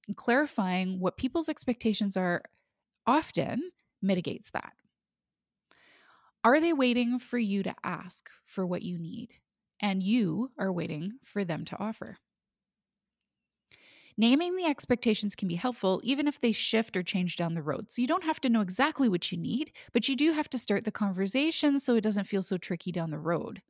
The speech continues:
That foundational conversation is what you can revisit instead of starting up while you're in the thick of caring for your baby, sleep deprived and recovering,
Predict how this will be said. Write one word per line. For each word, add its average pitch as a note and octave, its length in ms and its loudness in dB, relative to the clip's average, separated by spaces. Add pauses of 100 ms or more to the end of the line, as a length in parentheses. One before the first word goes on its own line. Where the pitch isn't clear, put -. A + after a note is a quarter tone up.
(640)
That - 180 4
foundational G#3+ 840 2
conversation E3+ 960 -6 (500)
is G#3+ 240 6
what A#3 220 2
you A#3 120 2
can G3+ 200 -2
revisit F3 800 -2 (120)
instead G3 380 0
of F#3 100 -2
starting G3 580 0
up E3+ 160 0 (100)
while F#3 140 -2
you're F3 140 -2
in F3 120 -2
the F3 80 -4
thick - 340 -6
of F3+ 140 -4
caring G#3 340 -2
for A#3+ 180 -4
your C#4+ 160 -2
baby, A3+ 520 -2 (200)
sleep - 380 -4
deprived C4+ 680 0
and F3 100 -4
recovering, A#3+ 760 -2